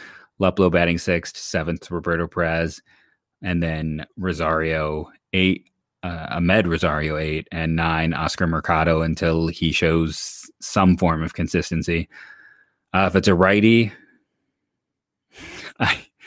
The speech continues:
this is where it gets tricky, 'cause it really is, it, you know, Perez is not ideal in that situation. Uh, do you trust someone like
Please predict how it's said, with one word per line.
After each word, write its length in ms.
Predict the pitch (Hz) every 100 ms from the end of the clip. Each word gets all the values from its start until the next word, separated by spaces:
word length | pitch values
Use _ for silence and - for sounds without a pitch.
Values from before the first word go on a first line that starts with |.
| - - _
this 120 | 160 143
is 120 | 123
where 100 | 117
it 40 |
gets 140 | 101 -
tricky, 280 | 92 82
'cause 180 | 78 87
it 100 | 92
really 300 | 98 107 101
is, 280 | 95 92 90 - - _ _ _ _ _ _ _
it, 140 | 90 -
you 120 | 95
know, 240 | 80 80 - _ -
Perez 540 | - 98 95 98 98
is 140 | 98 92
not 300 | 90 87 -
ideal 300 | 87 87 87
in 60 |
that 160 | 85 82
situation. 760 | 90 - 85 82 - 87 82 82
Uh, 680 | 87 82 80 80 82 80 - - _ _
do 120 | -
you 60 | 87
trust 360 | - 90 82
someone 260 | - 90 85
like 180 | 82